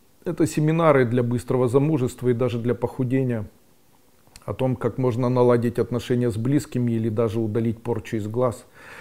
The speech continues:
Семинары, которые посвящены христианской тематике, и буддийской тематике, и индуистской тематике. Семинары по привлечению денег или открытию денежного потоп-,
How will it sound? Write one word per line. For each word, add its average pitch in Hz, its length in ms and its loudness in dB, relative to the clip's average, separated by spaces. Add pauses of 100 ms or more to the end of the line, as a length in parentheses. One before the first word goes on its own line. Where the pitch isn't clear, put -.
(200)
Семинары, 135 540 0
которые 120 380 -2
посвящены 120 560 -2
христианской 127 640 -2
тематике, 117 720 -2
и 135 160 -4
буддийской 127 580 0
тематике, 117 720 -2
и 135 200 0
индуистской 135 540 2
тематике. 110 640 -4
Семинары 127 480 0
по 123 140 -4
привлечению 123 680 0
денег 127 420 0
или 113 100 -2
открытию 117 520 0
денежного 101 560 -4
потоп-, - 420 -14